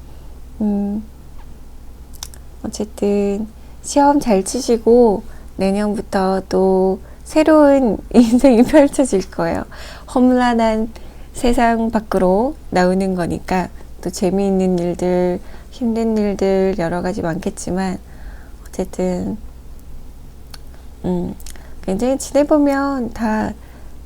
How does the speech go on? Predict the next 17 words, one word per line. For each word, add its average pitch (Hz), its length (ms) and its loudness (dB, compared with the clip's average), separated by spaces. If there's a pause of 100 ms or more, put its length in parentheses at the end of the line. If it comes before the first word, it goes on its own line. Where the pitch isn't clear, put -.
재밌어요. 254 520 4
이십 254 380 2
대 269 100 0
때가 214 640 -4
재밌어요. 202 680 -4 (320)
이번 196 320 -2
시험 202 360 -2 (320)
잘 185 420 -2
치시길 214 420 -2
바라고, 202 560 0 (500)
내년에 185 460 -2
아마 180 480 -4 (280)
정말 180 340 -2
신나는 254 480 -2
일들 180 280 -2
많으실 185 500 -4
거니까 175 540 -8